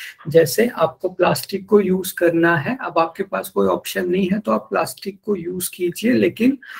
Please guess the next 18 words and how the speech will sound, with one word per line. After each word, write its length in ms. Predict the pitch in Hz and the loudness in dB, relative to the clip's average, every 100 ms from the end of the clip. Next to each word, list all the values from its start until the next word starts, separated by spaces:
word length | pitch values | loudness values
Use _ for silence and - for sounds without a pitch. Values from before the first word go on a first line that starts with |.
| - _ - - | -20 _ -6 -2
इतनी 320 | - 220 240 | 4 6 8
limit 400 | 220 208 214 226 | 8 6 4 2
में 120 | 226 | 0
यूज़ 300 | 196 202 196 | 2 0 -2
कीजिए 380 | 208 202 196 240 | -2 -2 -2 -2
कि 120 | 240 | 0
environment 680 | 202 196 185 185 190 185 180 | 2 2 2 0 -2 -2 -2
को 140 | 214 | -2
नुकसान 560 | 190 185 - 180 185 175 | -2 -2 -6 -4 -2 0
ना 120 | 170 | 0
हो। 380 | 151 190 269 - | 0 -2 -4 -4
And 160 | 175 180 | -6 -4
अगर 240 | 180 226 | -4 -4
आप 200 | 220 220 | -4 -4
उसको, 360 | 196 - - 208 | -8 -6 0 0
अ, 600 | 214 _ 175 175 180 175 - _ - | 0 _ 0 2 2 -2 -8 _ -6
कहीं 320 | 185 147 180 | -2 0 -2
पे 380 | 175 202 208 214 | -2 -2 -2 -4